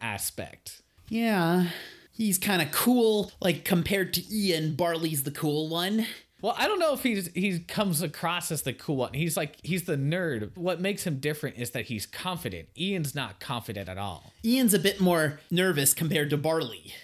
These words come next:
Speaker 1: Yeah, so there's an early scene where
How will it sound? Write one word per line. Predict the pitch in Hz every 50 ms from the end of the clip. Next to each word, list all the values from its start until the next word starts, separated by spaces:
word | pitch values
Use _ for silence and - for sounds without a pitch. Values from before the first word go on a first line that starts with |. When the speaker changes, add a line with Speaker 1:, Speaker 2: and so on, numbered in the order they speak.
| - -
Speaker 1:
Yeah, | 120 120 117 107 98 95 92
so | - - 127
there's | 120 127 120 117 127
an | 117 113
early | 131 143 143 135 131 123
scene | - - - 135 123 120 117 113 113
where | 107 120 117 113 110 107 104 104 -